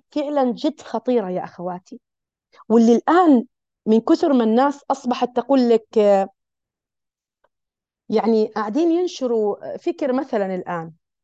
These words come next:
بين ال-، البنات إنه العلاقات عادي، وأهم شيء طبعا، اسمعيني، هاي المصيبة المصائب لما تسمعي واحد ينسب إلى الدين طبعا والد-، والب-، والدين بريء منه.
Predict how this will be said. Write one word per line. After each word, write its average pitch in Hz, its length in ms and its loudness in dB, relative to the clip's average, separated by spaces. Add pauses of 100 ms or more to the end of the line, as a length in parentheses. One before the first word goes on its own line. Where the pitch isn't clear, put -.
(160)
بين 277 240 2
ال-، 214 220 0
البنات 190 640 -4 (580)
إنه 247 140 0
العلاقات 233 640 -2
عادي، 214 420 -4
وأهم 233 380 -6
شيء 254 240 -6
طبعا، 220 340 -4
اسمعيني، 240 680 -6 (320)
هاي 233 100 0
المصيبة 240 520 -2
المصائب 247 540 -4
لما 214 200 -6
تسمعي 220 420 -6
واحد 220 440 -2
ينسب 262 380 -2
إلى 214 160 -4
الدين 180 400 -8 (720)
طبعا 226 260 -4
والد-، 247 320 -2
والب-، 233 420 -4
والدين 226 440 -2
بريء 277 300 -4
منه. 262 340 -6